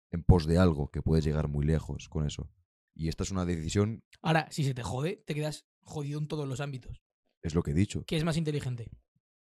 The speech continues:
Speaker 1: Posiblemente más prudente lo de la mujer.
Speaker 2: Sin duda.
Speaker 1: Pero yo estoy hablando de que, no, es más prudente lo de la mujer, opino yo. Pero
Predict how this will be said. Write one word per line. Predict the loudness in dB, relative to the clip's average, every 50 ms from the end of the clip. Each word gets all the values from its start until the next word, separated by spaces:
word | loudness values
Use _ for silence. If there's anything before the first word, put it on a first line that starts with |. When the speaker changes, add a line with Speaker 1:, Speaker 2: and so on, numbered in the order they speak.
| _ _ _ _ _ _ _ _ _ _ _ _ _ _ _ _ _ _
Speaker 1:
Posiblemente | _ 0 0 2 2 4 6 6 6 4 2 0 -2 -2
más | 0 0 -2 -2
prudente | -2 -2 0 0 -2 -2 -2 0
lo | 0 0
de | 0 0
la | -2 -4
mujer. | -6 -6 -2 -2 -2 -2 -4 -10 _ _ _
Speaker 2:
Sin | -10 -6 -6 -6 -4
duda. | -4 -4 -6 -6 -8 _ _ 6
Speaker 1:
Pero | 6 6 8 6 4 4 0 -6 _ _
yo | -6 -6
estoy | 0 4 4 6
hablando | 6 6 4 4 4
de | 4 2 0
que, | 0 0 -2 -2 -2 -6 _ _ _ _ _ _ _ _ -20 -20 _ _ -20 _ -20 -20 _ _ _ _ _ _ _ _ _
no, | -6 -6 -6 -8 _ _ _ _ _ _ _ _ _ _ _
es | -6 -4
más | -2 -4 -4
prudente | -2 -2 -2 0 0 0
lo | 0 0
de | 0
la | 0
mujer, | -2 -2 0 -2
opino | 0 -2 -2 -2 -2
yo. | -2 -2 -4 -6 -10 _ _
Pero | 6 8 8 8 4 2